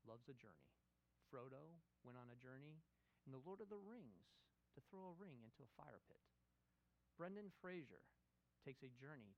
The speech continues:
to the center of the earth in two thousand and eight. And Dwayne "The Rock" Johnson thought it would be cool to go to journey, take a journey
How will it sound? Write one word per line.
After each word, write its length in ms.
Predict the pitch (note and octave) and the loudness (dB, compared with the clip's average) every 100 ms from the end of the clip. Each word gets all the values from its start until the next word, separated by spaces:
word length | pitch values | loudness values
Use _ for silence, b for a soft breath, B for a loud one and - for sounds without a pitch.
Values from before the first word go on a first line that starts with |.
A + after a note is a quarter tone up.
| - | -8
to 60 | |
the 80 | A2+ | -10
center 360 | - E3 D#3+ E3 | -8 -8 -2 -2
of 100 | C#3 | 0
the 140 | C3 | -2
earth 260 | C#3 - - - - | -4 -6 -12 -16 -10
in 80 | B2 | -6
two 160 | - | -4
thousand 380 | B2 A#2+ A#2 A2 | -2 -2 -2 -4
and 120 | G#2 | -4
eight. 220 | G#2+ C#3+ - - - B B B B - | -6 -8 -12 -20 -20 B B B B -6
And 140 | C3+ B2+ | -2 0
Dwayne 380 | C3 D3 D#3+ D3+ | 2 4 4 6
"The 80 | |
Rock" 340 | C3+ C#3 A2+ - - - - | 8 8 6 0 -16 -20 -4
Johnson 440 | C#3+ B2 A2+ - D#2+ - - - | 0 0 -2 -10 -14 -18 -20 0
thought 140 | B2+ B2+ | 4 4
it 60 | |
would 160 | C3 B2 | 2 0
be 120 | C3 - - | -2 -6 0
cool 340 | B3 C3 E2 - - | 2 2 -2 -12 -8
to 60 | |
go 120 | B2+ A#2 | -4 -4
to 100 | A2+ | -4
journey, 460 | A#2 C3+ B2+ G2+ - B B B - - - | -4 -2 -4 -8 -14 B B B -20 -20 0
take 160 | E3 F#3 | 2 2
a 60 | |
journey 380 | B2 G#2+ F2+ G2 | -2 -4 -6 -10